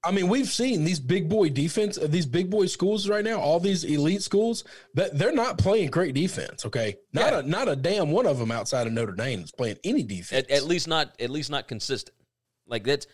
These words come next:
Speaker 2: because they, they can get stops when they need 'em, and this, or not, it, maybe not necessarily all the time when they need 'em, but they can
Speaker 1: Man,
Speaker 2: get
Speaker 1: I,
Speaker 2: stops
Speaker 1: I think
Speaker 2: here and
Speaker 1: they're
Speaker 2: there.
Speaker 1: getting stops against flawed teams. I think they're getting stops against bad offenses.
Speaker 2: Oh, yeah. No, no, no. I,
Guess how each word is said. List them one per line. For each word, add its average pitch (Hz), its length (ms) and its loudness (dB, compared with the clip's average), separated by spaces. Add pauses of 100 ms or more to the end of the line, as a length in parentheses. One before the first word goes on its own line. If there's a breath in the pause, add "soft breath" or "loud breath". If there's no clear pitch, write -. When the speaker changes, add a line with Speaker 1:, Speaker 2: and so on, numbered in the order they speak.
(160 soft breath)
Speaker 2:
because 185 260 -2
they, 262 200 4
they 190 160 4
can 220 160 -4
get 190 160 -2
stops - 400 -2
when 131 100 -4
they 107 120 -4
need 123 200 -4
'em, 117 200 -6
and 104 120 -8
this, 123 140 -6
or 110 160 -6
not, 123 360 -6
it, - 180 -10 (120)
maybe 123 200 -2
not 107 200 -2
necessarily 104 440 -6
all 143 200 4
the 110 60 -6
time 95 240 -4
when 95 100 -8
they 90 60 -10
need 92 180 -8
'em, 107 120 -8 (320 soft breath)
but 170 100 -8
they 233 80 6
can 147 120 0
Speaker 1:
Man, 160 80 2
Speaker 2:
get 180 80 4
Speaker 1:
I, 190 40 -2
Speaker 2:
stops - 100 2
Speaker 1:
I - 160 6
think - 20 -6
Speaker 2:
here 202 100 2
and - 80 0
Speaker 1:
they're 175 80 2
Speaker 2:
there. 147 80 2
Speaker 1:
getting 156 180 0
stops 143 400 0
against 139 280 -4
flawed 113 420 -2
teams. 82 400 -6
I 131 80 0
think 131 180 -4
they're 117 80 -4
getting 110 240 -4
stops 113 380 -2
against 104 240 -6
bad 92 220 -2
offenses. - 720 -8
Speaker 2:
Oh, - 140 -2
yeah. 139 240 0
No, 113 160 -6
no, 196 80 -6
no. 143 180 -4
I, 120 120 -2